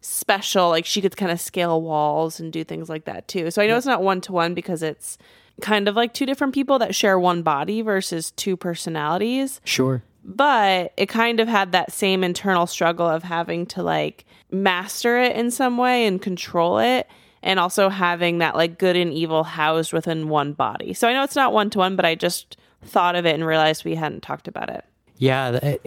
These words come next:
Speaker 2: in the Universal Jekyll and Hyde, there is no mastering. It just,
Speaker 1: Yeah,
Speaker 2: it's
Speaker 1: it just is.
Speaker 2: it's a, it's a car on the freeway without a steering wheel.
Speaker 1: Right.
Speaker 2: Um, and, like, there,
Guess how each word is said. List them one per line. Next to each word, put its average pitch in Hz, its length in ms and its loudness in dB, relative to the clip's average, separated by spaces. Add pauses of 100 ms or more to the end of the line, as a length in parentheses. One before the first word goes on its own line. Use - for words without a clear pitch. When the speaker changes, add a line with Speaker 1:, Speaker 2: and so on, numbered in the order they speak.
Speaker 2:
in 147 200 4
the 127 80 6
Universal 123 560 2
Jekyll 117 320 2
and 110 80 2
Hyde, 113 400 0 (400)
there 131 220 2
is 139 360 2
no 107 680 2 (200)
mastering. 113 800 -4 (280)
It 139 160 0
just, 120 420 0
Speaker 1:
Yeah, 131 220 0
Speaker 2:
it's - 280 -4 (320)
Speaker 1:
it 180 100 -8
just 170 200 -8
is. - 400 -10
Speaker 2:
it's 135 180 0
a, 113 320 2
it's 127 180 -2
a 110 260 2
car 127 320 0
on 120 80 0
the 117 80 2
freeway 120 320 2
without 104 200 2
a 104 60 0
steering 104 320 -2
wheel. 117 240 -12 (340)
Speaker 1:
Right. 143 200 -10 (320)
Speaker 2:
Um, 113 480 0 (160)
and, 113 500 2
like, 117 240 2
there, 127 260 2